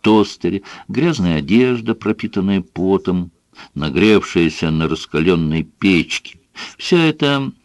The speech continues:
вонь годами и десятилетиями въедалась в деревянные панели, полы и потолок. Даже когда мальчики разъезжались по домам на праздники и каникулы,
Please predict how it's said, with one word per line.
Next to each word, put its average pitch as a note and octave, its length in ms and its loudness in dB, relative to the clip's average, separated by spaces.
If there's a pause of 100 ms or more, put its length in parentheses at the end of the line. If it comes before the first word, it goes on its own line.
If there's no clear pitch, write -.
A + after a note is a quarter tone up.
(340)
вонь F#2 760 -4
годами C3 600 0
и - 20 -2
десятилетиями A#2+ 1120 -2 (180)
въедалась E2 880 -2
в D#2 140 -6
деревянные E2 640 -2
панели, D#2 560 -4
полы D3+ 600 -2 (180)
и F2 100 -14
потолок. C2 560 -10 (240)
Даже A#2 240 4
когда G#2+ 240 0
мальчики A2 460 0
разъезжались F#2 880 -2
по - 140 -8
домам E2+ 500 0
на E2 100 -2
праздники D#2+ 760 -4
и D2+ 60 -2
каникулы, C#3+ 720 0